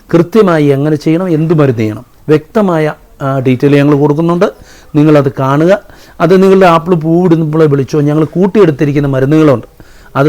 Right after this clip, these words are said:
സ്പ്രേ ചെയ്യുക, ഒരു കാ പോലും പൊഴിയില്ല. ഇപ്പോൾ എട്ടെണ്ണം ഒമ്പതെണ്ണം ഒക്കെ ഒരു കൊല പിടിക്കുന്നത്, അതും തിരുവനന്തപുരം കൊല്ലം പോലുള്ള സ്ഥലങ്ങളിൽ, തൃശ്ശൂർ ഒക്കെ അനേക ഇടത്തു നിന്ന് ഇപ്പോൾ റിസൾട്ട് വന്നു കഴിഞ്ഞു. അപ്പം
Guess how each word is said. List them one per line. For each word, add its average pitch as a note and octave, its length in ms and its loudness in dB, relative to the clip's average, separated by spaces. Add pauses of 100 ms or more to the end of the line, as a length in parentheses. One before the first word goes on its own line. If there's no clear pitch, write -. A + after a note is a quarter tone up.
സ്പ്രേ D3 200 0 (100)
ചെയ്യുക, D3+ 300 0
ഒരു D3+ 220 -2
കാ D3 80 -2 (100)
പോലും B2 220 -4
പൊഴിയില്ല. A2+ 400 -6
ഇപ്പോൾ D3 220 -4
എട്ടെണ്ണം D#3+ 380 -2 (240)
ഒമ്പതെണ്ണം D3+ 420 0
ഒക്കെ C3 200 -4
ഒരു B2+ 120 0
കൊല B2+ 240 4
പിടിക്കുന്നത്, A2+ 360 -6 (320)
അതും D#3+ 180 0 (120)
തിരുവനന്തപുരം D#3 520 2 (100)
കൊല്ലം D#3+ 380 2
പോലുള്ള C3 380 2
സ്ഥലങ്ങളിൽ, A2+ 380 -8 (420)
തൃശ്ശൂർ C3 420 2 (580)
ഒക്കെ B2 140 -2 (340)
അനേക F3 440 4 (260)
ഇടത്തു D3 300 0
നിന്ന് D3 160 0 (140)
ഇപ്പോൾ C#3+ 200 -4
റിസൾട്ട് C#3+ 380 -4
വന്നു C#3+ 160 -2
കഴിഞ്ഞു. D3+ 240 -2 (500)
അപ്പം C#3+ 220 0